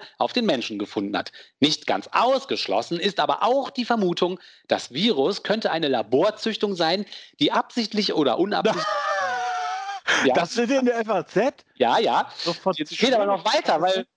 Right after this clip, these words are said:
Speaker 1: wir müssen ja irgendwie den Bogen zur Religion
Speaker 2: Ah.
Speaker 1: kriegen. Und dieser Bogen geht so. "Die Vermutung, das Virus könnte eine Laborzüchtung sein, die absichtlich oder unabsichtlich den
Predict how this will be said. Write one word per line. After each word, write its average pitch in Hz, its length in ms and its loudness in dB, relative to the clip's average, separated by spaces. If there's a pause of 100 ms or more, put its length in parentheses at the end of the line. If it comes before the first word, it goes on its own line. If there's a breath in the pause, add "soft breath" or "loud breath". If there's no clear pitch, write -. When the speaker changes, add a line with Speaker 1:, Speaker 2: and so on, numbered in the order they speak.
(280)
Speaker 1:
wir 165 100 4
müssen 247 200 0
ja 202 80 2
irgendwie 226 300 0
den 190 180 -2
Bogen 220 260 2
zur 185 140 0
Religion 170 380 -2
Speaker 2:
Ah. 139 80 -4
Speaker 1:
kriegen. - 420 -16 (520)
Und 160 160 2
dieser 170 160 2
Bogen 214 320 2
geht 180 200 -4
so. 170 460 2 (760 loud breath)
"Die 185 80 2
Vermutung, 208 400 2
das 180 200 -2
Virus 214 300 2
könnte 185 220 2
eine 190 180 0
Laborzüchtung 240 640 0
sein, 170 240 2
die 196 140 0
absichtlich 156 800 -2
oder 131 280 2
unabsichtlich 170 1040 -2
den 123 260 -2